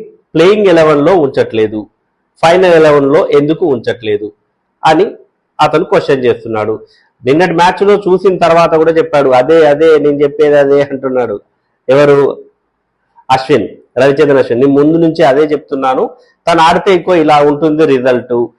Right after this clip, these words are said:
టీ ట్వంటీలో ప్రీమియర్ బౌలర్ ఎవరైనా ఉన్నారు అంటే అది హర్షదీప్ సింగ్ మాత్రమే" అని నొక్కి మరీ చెప్తున్నాడు అశ్విన్. మరి అశ్విన్ ఇంత కాన్ఫిడెంట్ గా,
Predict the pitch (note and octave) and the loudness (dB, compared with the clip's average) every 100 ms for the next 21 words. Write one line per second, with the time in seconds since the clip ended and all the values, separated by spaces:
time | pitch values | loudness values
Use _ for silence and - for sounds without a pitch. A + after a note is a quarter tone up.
0 | _ _ - F3+ G#3+ G#3 F3+ E3+ F3 D#3+ | _ _ -2 0 0 0 -2 0 0 0
1 | D3 D#3 G#3+ G#3+ - D#3 F#3 F#3+ F#3 E3+ | 2 2 2 -2 -2 0 0 2 2 2
2 | D3+ D#3 D#3 D#3 C#3+ C#3+ C#3+ C#3 C3+ B2 | 2 2 2 2 2 2 2 0 -2 -2
3 | C#3 C3+ B2+ C3 C#3 C3 A#2 - C3 C3+ | -2 0 -2 -2 -2 0 -2 -4 -10 -10
4 | - C3 A#2+ A#2 B2 - B2+ A#2+ A#2+ A2+ | -8 -10 -6 -4 -4 -6 -6 -4 -2 -6
5 | _ _ _ _ - A#2+ B2+ A3+ - _ | _ _ _ _ -6 -4 -2 -4 -6 _
6 | _ _ _ G#2+ D3 D3+ F#3+ F3 D#3+ D#3 | _ _ _ -2 -2 0 0 2 0 0
7 | C#3 - C3 B2+ C3+ - _ _ _ _ | -2 -4 -2 -2 -2 -6 _ _ _ _
8 | _ _ _ _ - D#3 - G2+ - _ | _ _ _ _ -4 -4 -4 -12 -14 _
9 | _ _ _ _ _ - D#3 C3+ C#3 A3+ | _ _ _ _ _ -4 -2 -2 0 2
10 | G#3+ C#3 D3 F#3+ F3 E3 F3 F#3 F#3 E3 | 2 0 -2 -4 0 0 0 0 -2 0
11 | E3 D#3+ A#2 - | 2 2 0 -6